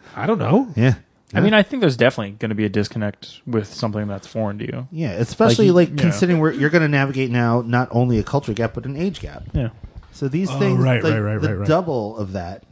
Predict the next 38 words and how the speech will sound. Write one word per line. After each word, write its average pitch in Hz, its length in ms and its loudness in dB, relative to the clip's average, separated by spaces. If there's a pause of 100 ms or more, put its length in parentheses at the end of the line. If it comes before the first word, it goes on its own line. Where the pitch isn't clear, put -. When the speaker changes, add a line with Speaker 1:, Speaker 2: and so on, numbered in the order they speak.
(140)
Speaker 2:
is 117 120 0
already 131 380 4
confusing 104 540 0
to 107 100 -6
begin 107 320 0
with. 90 160 -6
You're 113 140 0
way 113 360 -2
off 101 240 -2
base 120 540 -4
at 101 100 -12
that 85 180 -12
point. 71 260 -14
You 143 100 -6
know 170 80 0
what 170 100 0
I 160 80 -4
mean? 165 220 -4
Like, 123 240 -6
Speaker 3:
Like, 160 140 2
Speaker 2:
so 127 60 0
Speaker 3:
you'll, 190 180 4
you'll 160 140 4
get, 151 200 -2
like, 139 120 -2
a 127 80 2
rudimentary 117 600 -2
understanding 104 500 -4
of 95 120 -10
it, 95 180 -14
but 101 180 -2 (480)
you're 139 140 -2
never 135 240 4
gonna 101 160 -2
really 98 460 -2
Speaker 2:
Yeah, 131 220 2
Speaker 3:
know. 80 40 -8
Speaker 1:
Grace, 110 160 -6